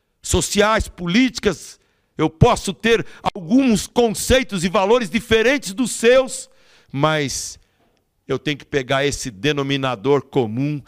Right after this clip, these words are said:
esse manual da única igreja que se mantém, e eu tenho que dizer: diante desse livro, eu me curvo. Se esse livro diz sim, eu digo sim. Se esse livro diz não,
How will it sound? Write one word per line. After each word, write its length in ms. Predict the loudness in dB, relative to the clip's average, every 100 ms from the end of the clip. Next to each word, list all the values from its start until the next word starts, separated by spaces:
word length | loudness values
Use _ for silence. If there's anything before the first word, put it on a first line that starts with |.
| -4
esse 300 | -2 -2 -2
manual 880 | 0 0 0 0 2 2 0 -6 _ _ _ _ _ _ _
da 160 | 0 2
única 340 | 2 0 -2
igreja 400 | -2 0 0 -2
que 120 | -10
se 160 | -10 -6
mantém, 640 | -4 -4 -6 -10 -10 -14 _ _ _ -4
e 60 |
eu 100 | -2
tenho 220 | 0 -4 -4
que 140 | -8
dizer: 340 | -6 -6 -6
diante 420 | -8 -6 -6 -8 -10
desse 400 | -6 -4 -6 -8
livro, 460 | -6 -6 -8 -14 _ _ -6
eu 160 | -4
me 100 | -4
curvo. 460 | -6 -8 -10 -12 -20 _ _ _ _ _ -16
Se 180 | -8
esse 200 | -6 -4
livro 260 | 0 0 -2
diz 200 | -4 -4
sim, 440 | -4 -6 -6 -8 -12 _ _ _
eu 100 | -6
digo 240 | 0 0 -2
sim. 360 | -6 -12 -12 -18 -20 _ _ _ -14
Se 160 | -6
esse 180 | -4 0
livro 260 | 2 2 0
diz 300 | -2 -2 -2
não, 480 | -2 0 0 -2